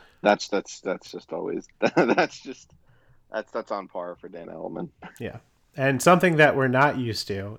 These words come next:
Speaker 2: is, uh, chances created. Pretty much ever since Jared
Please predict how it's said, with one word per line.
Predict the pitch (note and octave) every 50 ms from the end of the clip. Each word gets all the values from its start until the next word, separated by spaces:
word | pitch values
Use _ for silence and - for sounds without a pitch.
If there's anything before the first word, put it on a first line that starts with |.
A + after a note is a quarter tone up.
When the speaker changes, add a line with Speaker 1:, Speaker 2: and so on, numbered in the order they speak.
| - -
Speaker 2:
is, | A#2 A2 G#2+ F#2+ - - _ _ _ - -
uh, | A2 G2+ G2+ G2+ - - - _ _ _ _
chances | - - B2+ A#2+ G#2+ - - A2 -
created. | - - A#2 A2+ A2+ A2 A2 G2 - - -
Pretty | - A#3+ D#4+
much | D#4+ D4 -
ever | B3 A3 F#3+
since | - - F3 D3 -
Jared | - - B2+ B2 C3 B2+ B2+ B2+ A#2+